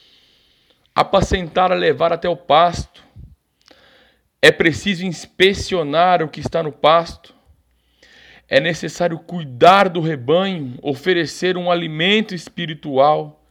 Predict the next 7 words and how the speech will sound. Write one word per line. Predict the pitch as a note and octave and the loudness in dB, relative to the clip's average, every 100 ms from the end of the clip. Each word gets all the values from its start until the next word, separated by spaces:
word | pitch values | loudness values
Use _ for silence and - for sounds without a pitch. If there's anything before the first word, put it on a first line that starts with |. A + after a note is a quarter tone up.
| _ - | _ -10
e | C#3 | -8
doutrinar. | A#2+ C3+ C3 C3+ A2+ A2 G#2+ A2+ _ _ _ _ _ _ _ _ | -4 -2 -2 -4 -4 -4 -6 -12 _ _ _ _ _ _ _ _
O | A2+ | -2
apóstolo | A#2 C#3 C3 C3 A2+ | 2 2 0 -2 -4
Paulo, | - C#3 E3+ D#3 | 4 6 6 4
nesse | C#3 C#3 B2 | -2 -4 -4
discurso, | B2 - - G#3 A3+ - | -10 -12 -6 -4 -4 -6